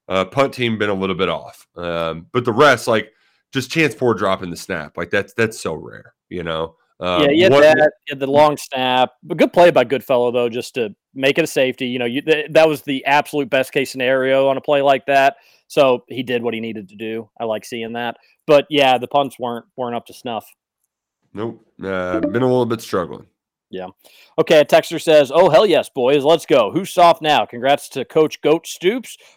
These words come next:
Speaker 2: What a team and way to do it." Yep, I agree with you.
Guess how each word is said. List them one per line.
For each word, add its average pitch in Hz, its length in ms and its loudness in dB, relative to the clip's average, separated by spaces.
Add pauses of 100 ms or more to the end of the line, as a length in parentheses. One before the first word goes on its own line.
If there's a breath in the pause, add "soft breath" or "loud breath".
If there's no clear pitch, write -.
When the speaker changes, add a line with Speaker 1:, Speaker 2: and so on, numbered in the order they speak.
Speaker 2:
What 156 120 2
a 143 60 0
team 147 540 -4 (100)
and 117 240 -8
way 131 480 0
to 127 140 -12
do 95 220 -14
it." - 180 -20 (100)
Yep, - 240 -8
I 110 120 -6
agree 107 200 -10
with 104 160 -12
you. 107 120 -10